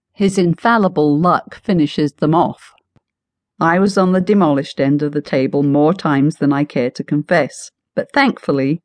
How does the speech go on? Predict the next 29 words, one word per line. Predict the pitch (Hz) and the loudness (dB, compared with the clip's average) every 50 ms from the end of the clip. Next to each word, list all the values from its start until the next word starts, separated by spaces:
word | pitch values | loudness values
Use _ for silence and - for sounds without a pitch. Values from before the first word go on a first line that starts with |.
| _ - | _ -4
or | 151 147 | -2 -2
maybe | 143 143 143 139 123 135 139 | 0 0 -2 -2 -2 -2 -2
not, | 139 165 165 127 117 - _ _ - _ _ _ _ _ | 0 0 0 0 -2 -4 _ _ -20 _ _ _ _ _
I | - 165 | -4 -2
whittled | 170 180 220 220 - 262 233 233 | 0 0 0 0 0 -2 -2 2
my | 240 220 220 208 | 2 2 2 2
days | 185 202 185 175 180 196 190 | 2 0 0 2 2 0 0
down | - - 175 156 143 139 135 143 | 0 0 0 0 0 0 -2 -2
at | 143 - - | -2 -4 -6
the | 165 | -12
small | - - - - 226 220 202 175 | -10 -6 -2 0 0 2 2 0
stakes | 170 - - - 139 127 113 - - - | -2 -6 -8 -8 -8 -8 -8 -10 -14 -14
table | - - 147 131 131 123 131 127 139 - _ _ _ - | -8 -4 -4 -2 -2 -4 -4 -6 -6 -8 _ _ _ -6
while | 165 170 165 156 156 175 | -2 0 2 2 2 0
he | - 233 208 196 | 0 0 0 0
sat | 190 - - - - - | 0 -2 -4 -4 -4 -2
in | 156 143 | -2 -2
the | 147 151 | 0 0
high | - 196 185 156 | 0 0 0 0
stakes | - - - - 139 135 120 - - - | -2 -4 -6 -6 -4 -4 -4 -6 -8 -6
room, | 143 139 135 131 127 131 127 - _ _ _ _ - | -2 -2 0 0 0 0 -2 -4 _ _ _ _ -2
where | 165 170 165 156 160 | 0 2 2 4 2
only | 180 214 233 262 247 | 2 2 2 2 2
those | 196 165 151 147 147 - | 2 2 2 0 0 -2
with | 147 151 147 | -2 -2 -2
a | 160 147 | -2 -2
one | 143 147 151 156 170 185 | 0 0 0 2 0 0
hundred | 170 - 151 151 151 156 156 151 - - | 0 -2 -2 -2 -2 -2 -2 -4 -4 -4
grand | - 156 143 135 139 135 147 | -2 -2 0 0 2 0 0